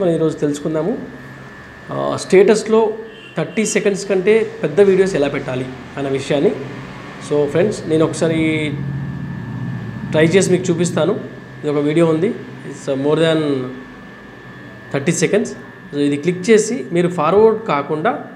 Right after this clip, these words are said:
షేర్ క్లిక్ చేయండి. షేర్ క్లిక్ చేస్తే మీరు, నేను థర్టీ సెకండ్స్ వీడియో పెడుతున్నాను చూడండి, స్టేటస్లోకి వెళ్ళిపోయి ఇది పోస్ట్ చేసేసేయండి. మీరు ఏదైనా డిస్క్రిప్షన్ కావాలంటే డిస్క్రిప్షన్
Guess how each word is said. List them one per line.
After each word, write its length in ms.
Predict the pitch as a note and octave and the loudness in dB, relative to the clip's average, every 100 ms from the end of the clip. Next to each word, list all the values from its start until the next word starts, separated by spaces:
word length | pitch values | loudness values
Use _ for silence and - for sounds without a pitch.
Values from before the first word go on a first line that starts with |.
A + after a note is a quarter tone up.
| - - - - - - - - - - | -20 -20 -20 -20 -20 -20 -20 -18 -8 4
షేర్ 220 | F3 F#3+ | 6 6
క్లిక్ 180 | D#3+ - - | 4 -2 0
చేయండి. 380 | C3+ B2 A#2+ A#2+ - - - - - - - - - | 0 0 -2 -4 -8 -16 -20 -20 -20 -20 -20 -18 -6
షేర్ 240 | - F#3 F#3+ | 4 6 6
క్లిక్ 180 | F3+ - | 2 -2
చేస్తే 300 | D#3+ - D#3+ C3+ B3+ - - - - - - - - - - - - - - - - - - - - - - - - - - - - | -4 -2 0 0 0 -4 -14 -20 -20 -20 -20 -20 -20 -20 -20 -20 -20 -20 -20 -20 -20 -18 -18 -18 -18 -18 -18 -18 -20 -18 -18 -18 -4
మీరు, 160 | D3 F3 F3 | 0 2 2
నేను 120 | D#3+ D3 | 0 0
థర్టీ 180 | C#3+ D#3+ | -2 -2
సెకండ్స్ 340 | D#3+ D#3+ C#3+ - C#3 - - C#3+ | -2 -2 -4 -6 -8 -10 -8 -2
వీడియో 180 | C#3+ C#3+ | -2 0
పెడుతున్నాను 360 | C#3+ - D#3 C3+ | -2 -2 -2 0
చూడండి, 240 | C3+ E3 G#3 | 0 0 -2
స్టేటస్లోకి 440 | - C3+ C#3+ D3+ D3 | 0 -2 0 0 0
వెళ్ళిపోయి 280 | C3+ F3+ C4+ - - - - - | 2 2 0 -2 -12 -18 -20 -10
ఇది 100 | D3 D3 | -8 -4
పోస్ట్ 220 | C#3 B2+ C3 | -2 -2 -4
చేసేసేయండి. 500 | A#2+ B2 B2 B2 C3 | -6 -6 -6 -6 -4
మీరు 120 | C#3+ C#3+ | 0 2
ఏదైనా 140 | D3 C#3+ | 2 2
డిస్క్రిప్షన్ 380 | C#3 D#3 C#3 D3+ | 0 -2 -2 0
కావాలంటే 380 | C#3+ C#3+ C#3+ A#3+ C4+ - - - - | 2 2 2 2 0 -6 -14 -12 -8
డిస్క్రిప్షన్ 500 | C#3+ - D3 - C4+ | -6 -4 -4 -2 -2